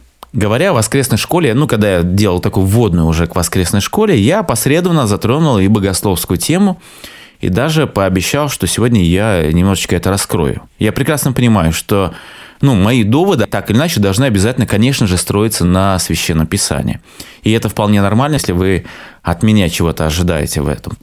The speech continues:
а, каких-то разумных ответов и обоснований. И поэтому я стараюсь как-то адресоваться из Священного Писания, но я иногда не уверен, что я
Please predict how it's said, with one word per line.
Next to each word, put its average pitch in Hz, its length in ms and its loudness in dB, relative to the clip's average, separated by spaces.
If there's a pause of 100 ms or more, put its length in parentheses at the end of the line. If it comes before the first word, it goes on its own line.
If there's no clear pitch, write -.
(140)
а, - 680 -2
каких-то 90 460 -2
разумных 98 480 0
ответов 87 640 -4 (800)
и 92 60 -2
обоснований. 95 640 0
И - 100 -2
поэтому 185 320 0
я 113 60 2
стараюсь 117 380 -2
как-то - 240 -2
адресоваться 101 580 0
из 82 80 -2
Священного 90 580 -2
Писания, 180 400 0
но 147 360 2
я 107 340 2
иногда 117 380 2
не 113 220 2
уверен, 127 340 2
что 90 240 -2
я 104 500 0